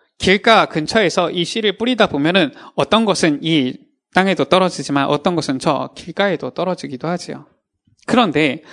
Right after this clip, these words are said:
이 길가에 떨어지니까 이 새들이 저 길가에 먹이가 있거든요. 와서 먹어버렸다. 새들이 와서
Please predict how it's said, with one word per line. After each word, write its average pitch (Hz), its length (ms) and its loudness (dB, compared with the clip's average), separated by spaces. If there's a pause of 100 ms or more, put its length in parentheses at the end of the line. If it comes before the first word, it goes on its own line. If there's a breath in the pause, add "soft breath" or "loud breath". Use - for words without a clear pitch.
(220 loud breath)
이 254 240 6
길가에 240 560 0
떨어지니까 147 920 -4 (560 soft breath)
이 196 560 0
새들이 160 800 0 (400 soft breath)
저 240 320 2
길가에 135 800 -2 (240)
먹이가 170 480 -2
있거든요. 135 440 -6 (1080 loud breath)
와서 220 640 2 (160)
먹어버렸다. 151 1040 -4 (2750 soft breath)
새들이 277 440 -4
와서 151 520 -4